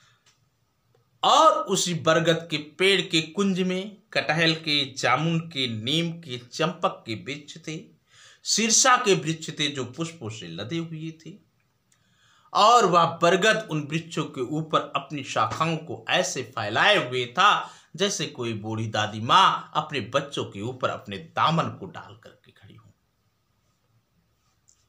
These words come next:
बड़ी ही सुंदर खुशबू <laughs> उस बगीचे से आ रही थी। जैसे ही बालक उस बगीचे में प्रवेश करता है, बालक के ऊपर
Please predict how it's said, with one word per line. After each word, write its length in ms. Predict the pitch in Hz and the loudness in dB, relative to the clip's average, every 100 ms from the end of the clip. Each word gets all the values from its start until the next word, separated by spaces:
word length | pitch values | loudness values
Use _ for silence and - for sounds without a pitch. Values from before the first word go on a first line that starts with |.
| _ _ _ _ _ _ _ _ _ _ _ _ _ _ _ - _ _ _ _ _ - _ - | _ _ _ _ _ _ _ _ _ _ _ _ _ _ _ -20 _ _ _ _ _ -20 _ -16
बड़ी 340 | 139 220 294 262 | 2 6 6 6
ही 140 | 226 | 6
सुंदर 400 | - 196 202 208 | 4 2 4 2
खुशबू 400 | - 180 175 247 | 2 0 2 4
<laughs> 360 | 311 302 294 202 | 4 4 4 2
उस 160 | 156 139 | 2 0
बगीचे 400 | 156 196 - 147 | 0 0 -2 -2
से 300 | - 117 - | -2 -6 -4
आ 160 | 104 98 | -2 -2
रही 240 | 101 110 | -6 -16
थी। 300 | - 113 113 - _ _ _ _ - - | -16 -18 -18 -20 _ _ _ _ -20 -8
जैसे 360 | 117 160 151 113 | 0 2 0 -4
ही 160 | 110 | -6
बालक 600 | 101 117 160 185 - - _ _ _ - - - | 0 2 4 2 0 -12 _ _ _ -20 -20 -4
उस 240 | 233 202 165 | -2 0 0
बगीचे 400 | 165 226 226 185 | 2 0 0 0
में 260 | 127 113 | 0 -4
प्रवेश 440 | - 92 104 135 - | -8 -6 -2 -2 0
करता 380 | 175 165 185 | 0 0 0
है, 320 | 175 175 190 - _ _ _ _ _ | 0 -2 -8 -16 _ _ _ _ _
बालक 540 | 104 156 175 220 240 226 | -4 4 4 6 2 -2
के 100 | 120 | -8
ऊपर 640 | - 127 - 175 175 190 | -8 -12 0 2 2 -2